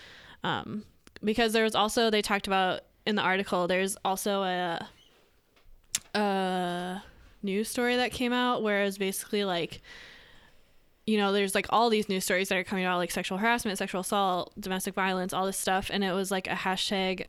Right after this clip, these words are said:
it was something about Peru. I'm gonna, you should just, can you read that? The blue one.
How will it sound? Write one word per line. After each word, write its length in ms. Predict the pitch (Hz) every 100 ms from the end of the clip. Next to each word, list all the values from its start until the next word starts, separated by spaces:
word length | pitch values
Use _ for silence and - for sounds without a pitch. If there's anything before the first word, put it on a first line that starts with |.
| -
it 60 |
was 100 | 220
something 520 | - 269 320 320 320 311
about 440 | 226 208 208 196 - -
Peru. 680 | 226 214 220 247 269 277 285 - - _ _ _ _ _
I'm 280 | 220 262 277
gonna, 300 | 233 190 165
you 220 | - 214 240
should 200 | - 202
just, 200 | - -
can 140 | 254
you 80 | 269
read 160 | 185
that? 320 | 180 180 - - _
The 120 | - 190
blue 260 | 185 185
one. 240 | 180 185